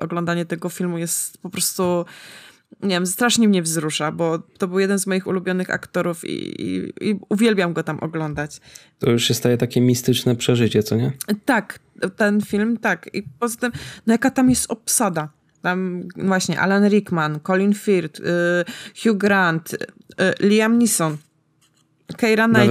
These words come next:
Speaker 1: Knightley,
Speaker 2: nawet, nawet nie
Speaker 1: Emma
Speaker 2: wiedziałem.
Speaker 1: Thom-, no, Emma Thompson, y, tam Rowan Atkinson nawet występuje, Claudia Schiffer gdzieś tam się przewija, tam po prostu jest taka obsada,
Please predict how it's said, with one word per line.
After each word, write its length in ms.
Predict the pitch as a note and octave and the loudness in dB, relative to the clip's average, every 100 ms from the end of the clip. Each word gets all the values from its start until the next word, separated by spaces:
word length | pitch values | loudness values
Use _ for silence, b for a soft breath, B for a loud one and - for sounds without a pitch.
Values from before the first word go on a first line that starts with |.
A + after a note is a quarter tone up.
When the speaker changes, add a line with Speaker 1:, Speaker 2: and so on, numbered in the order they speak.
| A#3 | 4
Speaker 1:
Knightley, 220 | F#3 E3+ | 4 4
Speaker 2:
nawet, 220 | E3+ E3 | 4 4
nawet 420 | B2 B2 B2 - | 2 4 0 -2
nie 160 | - A#2 | 0 4
Speaker 1:
Emma 220 | G#3+ A3+ | 6 6
Speaker 2:
wiedziałem. 340 | A#3+ - D4+ C#4+ | 4 4 4 4
Speaker 1:
Thom-, 40 | - - | 2 2
no, 360 | G#3 B3+ E4+ B3+ | 4 4 2 2
Emma 280 | A#3+ A#3+ A#3+ | 2 2 0
Thompson, 640 | - B3 A3+ - F3+ E3+ E3+ B B G#3 | 0 0 0 0 -2 -4 -6 B B -12
y, 460 | F#3+ F3+ F#3 F#3+ F#3+ | -2 2 2 2 0
tam 220 | G3+ G3 G#3 | 0 2 4
Rowan 280 | A3+ A3+ - | 4 2 0
Atkinson 640 | A#3+ - A3 G#3 - F3+ | -2 -2 -2 0 0 0
nawet 260 | E3 F3 E3 | -2 -4 -2
występuje, 720 | F3+ - F3 E3+ F3 D#3+ D#3 | -4 -2 -4 -2 -2 0 0
Claudia 380 | - F3+ F#3 A3 | 0 0 0 0
Schiffer 460 | - A3+ - D#3 | 0 -2 -4 -4
gdzieś 220 | D#3+ D#3+ - | -4 -6 -4
tam 160 | E3 | -4
się 120 | E3 | -4
przewija, 400 | E3 - E3 E3+ | -2 -4 -2 -4
tam 140 | E3 F3 | -2 -4
po 120 | G3 | -6
prostu 360 | - F#3 - F3+ | -4 -4 -2 -2
jest 280 | F3 - | -2 -2
taka 300 | - G3+ - | -2 -4 -4
obsada, 520 | - - - E3+ E3 | -6 -6 -4 -2 -2